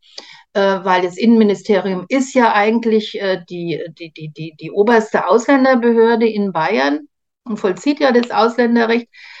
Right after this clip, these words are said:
Wenn ich da entsprechend auf den Seiten des Innenministeriums, äh, irgendwelche Zahlen finden würde. Das ist eigentlich, das wäre das Optimale an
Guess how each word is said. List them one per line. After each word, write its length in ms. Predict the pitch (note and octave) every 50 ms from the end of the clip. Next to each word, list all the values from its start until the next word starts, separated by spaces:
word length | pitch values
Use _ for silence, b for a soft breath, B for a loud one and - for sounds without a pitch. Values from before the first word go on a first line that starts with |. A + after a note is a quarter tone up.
| B B
Wenn 140 | - G#3 G#3+
ich 220 | G#3+ G#3 - - -
da 440 | A3 G#3+ A#3+ C4 C#4 C#4+ C#4 -
entsprechend 880 | - - G3+ G3+ G#3 - - - B3 B3+ C4 C4 C4 C4 B3 A#3+ A#3 G#3
auf 220 | F#3+ F#3 F3+ -
den 180 | - F#3 F3 F#3
Seiten 540 | F3+ G#3 F#3+ F#3 G3+ A3 A3 A3 - G3 E3
des 180 | E3+ D#3 D#3
Innenministeriums, 1500 | - B3 A#3+ A#3+ A3+ A3 G#3+ G#3 G#3 G#3 G3+ - - - F3+ F#3 F#3+ F#3+ F#3+ F#3 F3+ F#3 F3+ F3+ F#3 F3+ E3+ F3 - -
äh, 160 | - G#3 - -
irgendwelche 600 | - A3 A3+ G#3+ G#3 G3+ - F#3 F3 E3+ - F3 E3
Zahlen 420 | - - C#3+ C3+ C#3 C#3 D#3 D3+
finden 440 | D3 - - - - - - E3+ D#3+ _ -
würde. 300 | - - - - - - _ _ B B B B B B _
Das 200 | - G3 G#3 G#3
ist 220 | A3 G#3 G#3+ - G3
eigentlich, 540 | F#3+ F#3 F#3+ F#3 F3 - F#3 E3+ - -
das 280 | - F3+ G#3 G3+ - -
wäre 420 | F#3+ F#3+ F#3 F#3 F#3+ F#3+ G3 F3
das 200 | F3 F#3 E3+ -
Optimale 840 | D#3 D3 - - - - G3+ F3 E3+ D#3 D#3 E3 F3+ F#3+ C4+ B3+ -
an 320 | - D#3 E3 - - -